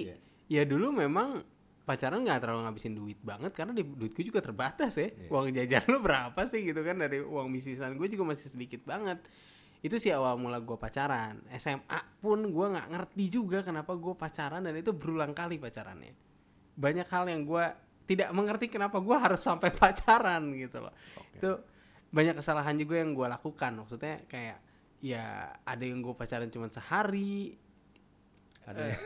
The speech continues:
Speaker 1: <laughs> sehari
Speaker 2: iya,
Speaker 1: tuh
Speaker 2: ada
Speaker 1: gimana?
Speaker 2: sehari tuh kayak paginya ditembak, terus gue terima, terus, eh,
Speaker 1: Oh, lo yang ditembak?
Speaker 2: gue yang ditembak.
Speaker 1: Oke.
Speaker 2: Terus malamnya gue putus ada. Terus ada yang gak jelas.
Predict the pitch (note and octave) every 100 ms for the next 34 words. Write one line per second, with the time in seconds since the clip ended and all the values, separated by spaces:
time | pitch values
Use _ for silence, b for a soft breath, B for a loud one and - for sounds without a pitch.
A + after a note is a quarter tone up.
0 | - - F4+ G#3+ B3+ E4+ B3 A#4 E3 E3+
1 | - F3+ G#3 B3+ D4 F3+ D#3+ - D#3 D#3
2 | D#3 D#3 D3 C#3+ D3 D3 D3 D3 - D#3
3 | - C#3+ C#3 C3+ C3+ C3+ C3 C#3 C#3+ C#3+
4 | C#3+ C#3 C3+ - b b b b _ D3+
5 | C#3+ C3+ C3 A#2+ F#2 - D3 D#3+ D#3 D3+
6 | D3 C3 B2+ A#2+ G2+ D3 C#3 D3+ C#3 B2+
7 | B2+ A2+ A#2 A#2+ A2+ A#2+ G#2+ G2+ D3 -
8 | C#3 C3 C3+ C3+ C3 C3 B2+ B2 B2 B2
9 | - A#2+ A2+ - A#2 E3 B3+ C#4 B3 A3
10 | - - b b b - D#3 D#3 D3+ -
11 | D3 C#3+ C#3 C3+ C3 B2 A#2+ - - -
12 | - D3+ C#3 C3+ C3+ C3 -